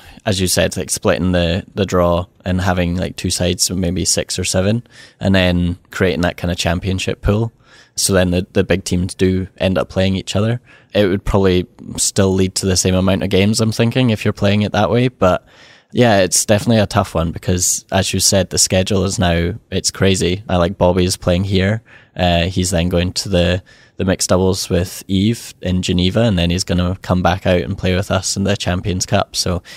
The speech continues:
he's got a long, um, kind of four <laughs> weeks of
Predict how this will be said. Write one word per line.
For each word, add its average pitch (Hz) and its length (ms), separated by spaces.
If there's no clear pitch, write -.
he's 104 160
got 110 160
a 101 80
long, 101 340
um, 90 340
kind 95 180
of 90 60
four 104 320
<laughs> - 20
weeks - 360
of 92 260